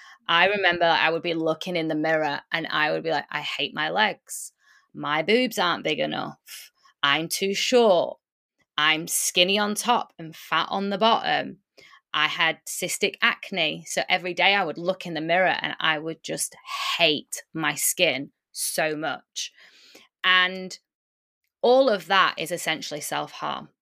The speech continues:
is, like, this way of, like, mentally scarring myself and sending these messages to my body that were essentially saying, "I don't like you."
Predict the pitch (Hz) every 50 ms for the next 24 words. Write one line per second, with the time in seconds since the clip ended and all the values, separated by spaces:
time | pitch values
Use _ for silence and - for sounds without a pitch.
0 | _ _ _ _ _ _ _ _ _ _ _ _ _ - 170 165 165 151 - 180
1 | 160 - - - 170 147 - 170 165 175 160 156 160 170 151 - - - 165 160
2 | - 160 156 143 - - 175 170 165 165 165 175 - - 196 190 196 196 - -
3 | - - - - 165 160 160 165 165 170 170 165 175 196 202 196 202 220 214 -
4 | - 190 208 226 254 269 - - - - - _ - - - - - _ _ -
5 | 175 175 - - 180 170 175 175 202 196 202 185 180 170 160 180 175 165 160 160
6 | - 196 180 175 196 226 220 - - 190 170 160 156 151 - 156 156 147 139 135
7 | 139 156 _ _ _ _ _ _ _ _ _ _ _ _ _ _ - 185 180 175
8 | 165 - - 170 170 180 180 175 170 165 165 165 165 _ _ _ _ _ _ _
9 | _ _ _ _ - 196 - - 240 262 285 240 - - 180 165 - - - 175
10 | 170 165 151 147 151 - - - 170 196 208 208 208 185 165 - - 147 156 165
11 | 170 - - - - 151 135 -